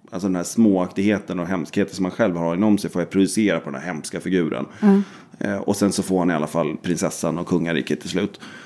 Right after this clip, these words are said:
Speaker 1: Och Jamie tror jag är lite samma sak. Att han är väl den egentligen enda människan som har en riktig, eh, en riktig, eh, utveckling i Game of Thrones. Det vill säga som går från att vara en skitstövel till att bli hjälte.
Speaker 2: Ja.
Speaker 1: Eller finns det någon annan?
Speaker 2: Eh,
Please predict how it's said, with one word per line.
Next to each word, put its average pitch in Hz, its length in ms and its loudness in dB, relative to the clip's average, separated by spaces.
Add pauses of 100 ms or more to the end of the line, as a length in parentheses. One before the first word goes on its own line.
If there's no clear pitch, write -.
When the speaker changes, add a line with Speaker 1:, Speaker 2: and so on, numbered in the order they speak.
(180)
Speaker 1:
Och 95 320 2
Jamie 110 300 6
tror 104 140 2
jag 95 80 4
är 90 40 -2
lite - 120 -8
samma 95 240 -2
sak. - 400 -4
Att 82 120 -2
han 110 180 4
är 110 40 6
väl 113 120 6
den 101 140 6
egentligen 90 380 0
enda 104 220 4
människan 90 380 4
som 87 120 -2
har 85 100 0
en 85 80 0
riktig, 92 240 -2 (120)
eh, 113 240 -6
en 101 360 0
riktig, 87 440 0
eh, 85 60 0 (800)
utveckling 123 720 0
i 101 60 -12
Game 98 240 -4
of 90 60 -8
Thrones. 82 340 -4
Det - 80 -6
vill 87 100 -4
säga 85 120 -4
som 92 140 -4
går 117 280 6
från 85 180 -8
att 85 100 -8
vara 92 220 0
en 92 140 0
skitstövel 85 580 -2
till 87 160 -6
att 80 160 -6
bli - 120 -4
hjälte. 95 380 -2 (720)
Speaker 2:
Ja. 196 240 6 (120)
Speaker 1:
Eller 127 180 6
finns 120 200 0
det 175 60 -2
någon 175 120 2
annan? - 300 -6 (1040)
Speaker 2:
Eh, 117 680 0